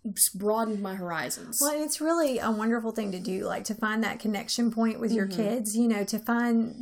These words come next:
Speaker 2: this is something that we can do together. This
Speaker 1: Yeah.
Speaker 2: is something that we can talk about. This is something that I can ask you about
Speaker 1: Mm-hmm.
Speaker 2: and find out about.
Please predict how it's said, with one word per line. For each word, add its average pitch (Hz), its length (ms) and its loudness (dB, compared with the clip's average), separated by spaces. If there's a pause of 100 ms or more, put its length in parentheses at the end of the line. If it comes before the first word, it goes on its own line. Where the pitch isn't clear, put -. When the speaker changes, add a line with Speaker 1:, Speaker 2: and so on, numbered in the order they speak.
Speaker 2:
this 285 240 8
is 254 100 2
something 226 340 6
that 202 160 0
we 214 120 -2
can 208 300 -2
do 208 140 0
together. 214 500 2
This 220 180 2
Speaker 1:
Yeah. - 80 2
Speaker 2:
is 240 80 4
something 233 300 6
that 220 160 0
we 226 100 -2
can 208 320 -2
talk 240 280 2
about. 196 420 0
This 226 220 0
is 240 140 2
something 226 420 4
that 208 280 -2
I 226 140 2
can 226 140 -2
ask 240 500 2
you 202 160 2
about 220 360 2
Speaker 1:
Mm-hmm. 214 120 0
Speaker 2:
and 202 160 0
find 220 340 2
out 226 220 2
about. 175 400 -4